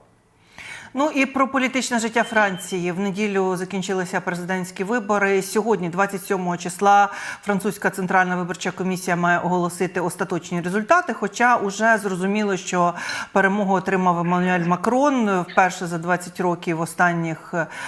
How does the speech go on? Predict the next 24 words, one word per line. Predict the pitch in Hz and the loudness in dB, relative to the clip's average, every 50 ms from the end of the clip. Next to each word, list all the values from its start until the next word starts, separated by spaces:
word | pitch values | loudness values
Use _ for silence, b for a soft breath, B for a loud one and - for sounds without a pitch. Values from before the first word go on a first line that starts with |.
| B B B B 170 156 | B B B B -2 0
президент | - 185 175 180 170 165 185 185 180 180 180 180 - 180 170 170 165 165 | 0 0 0 0 2 4 4 4 4 2 -2 -4 -2 0 0 2 0 0
буде | 170 175 151 180 170 160 - | -2 -2 0 0 0 2 2
той | 196 185 | 2 2
самий | - - - 202 190 190 208 233 240 247 | 2 4 4 4 4 4 2 -2 -2 -2
у | 240 | -4
Франції, | - - 254 247 254 254 247 - 262 247 233 240 240 233 220 226 - | 0 0 2 2 2 0 -4 -4 -4 -4 -2 0 0 0 -2 -2 -6
тобто | 175 156 - - 160 | -8 -10 -8 -10 -6
другий | 165 190 190 190 170 | -2 -2 0 0 -2
п'ятирічний | - 175 160 - 180 165 175 156 - - 180 170 | -2 -4 -4 -2 -2 -2 -2 -4 -4 -2 -4 -2
термін. | 170 208 240 247 254 240 240 233 226 226 220 B B B B B B | 2 4 4 4 4 2 2 2 2 0 -2 B B B B B B
Чи | - 277 | 2 2
вщухли | 262 269 - - 349 359 - - 269 254 240 | 2 2 2 2 2 2 2 4 4 4 4
вже | 226 208 196 214 247 233 | 4 2 4 4 4 4
політичні | 233 - 220 214 214 - 240 214 - - 220 196 | 4 2 2 2 2 0 -2 -2 -2 -2 -4 -2
пристрасті | - 233 240 226 - - 190 175 180 - - - 202 190 185 185 180 175 180 B B B B B | 0 0 0 0 0 -2 -2 -2 -4 -8 -8 -2 0 2 4 4 2 2 -2 B B B B B
між, | 196 202 208 202 185 180 175 185 | 2 4 4 4 4 2 2 4
е, | 196 | 6
е, | 190 185 185 180 - 190 190 185 - | 6 8 6 6 6 4 4 4 4
опонентами, | 196 196 190 - - 190 - 214 208 208 202 190 185 190 185 170 175 180 | 4 2 2 2 2 2 2 4 4 4 4 4 2 0 0 0 2 0
між | 190 180 | 0 0
прихильниками | - - 208 190 - 220 196 190 190 175 - 185 185 185 | 0 -2 -2 2 2 2 2 2 0 0 0 0 2 4
Макрона | 185 190 185 190 - 220 233 254 262 240 226 208 - - | 2 2 2 2 2 2 4 4 4 4 4 4 4 2
і | 175 | -4
прихильниками | - - 170 - - 196 196 202 190 - 202 180 185 185 180 | -4 -4 -6 -2 0 0 0 0 0 0 0 0 0 0 -2